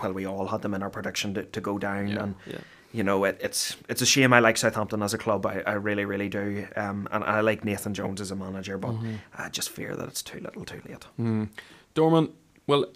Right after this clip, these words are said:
Speaker 2: personally, I like this business, and obviously, I had forgot about Miroslav Orsic, and I really like Orsic, uh, but I, I had forgot about that transfer to Southampton.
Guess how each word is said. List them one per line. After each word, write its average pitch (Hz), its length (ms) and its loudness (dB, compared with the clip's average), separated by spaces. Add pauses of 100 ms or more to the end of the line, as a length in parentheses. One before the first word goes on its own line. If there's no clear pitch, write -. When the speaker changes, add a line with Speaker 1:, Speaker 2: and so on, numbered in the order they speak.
(100)
Speaker 2:
personally, 165 380 8
I 117 120 10
like 117 180 6
this 117 140 0
business, 117 480 2
and 120 280 2 (460)
obviously, 135 320 4
I 127 60 8
had 127 100 2
forgot - 500 -4
about 113 320 0
Miroslav 117 420 0
Orsic, 120 380 0
and 117 120 0
I 127 60 6
really 113 420 2
like 107 220 0
Orsic, 135 560 0
uh, 123 120 2
but 123 140 -2
I, 123 260 0
I - 20 0
had 123 300 0
forgot 117 260 -2
about 113 180 0
that 117 160 0
transfer 117 340 -2
to 117 100 -10
Southampton. 120 500 -2